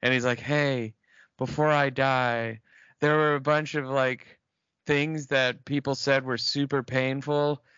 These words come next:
Could you grab one of those for me so I can feel that pain that everyone else felt before they died, so people aren't mad at me when I die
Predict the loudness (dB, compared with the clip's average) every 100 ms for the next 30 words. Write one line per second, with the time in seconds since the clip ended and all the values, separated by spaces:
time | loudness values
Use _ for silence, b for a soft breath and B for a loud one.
0 | b -4 -2 0 -2 2 4 4 2 -2
1 | -2 0 -2 -2 -2 -2 -2 -4 -4 0
2 | 2 2 -2 -10 -6 -2 0 2 2 0
3 | -2 -4 -4 -4 0 0 2 0 0 -2
4 | -2 0 0 -2 -2 2 2 0 -6 0
5 | 2 2 -2 2 2 4 2 -2 -4 -4
6 | -4 -4 0 0 0 -2 0 0 2 0
7 | -2 -6 -4 -2 -4 -4 0 2 2 0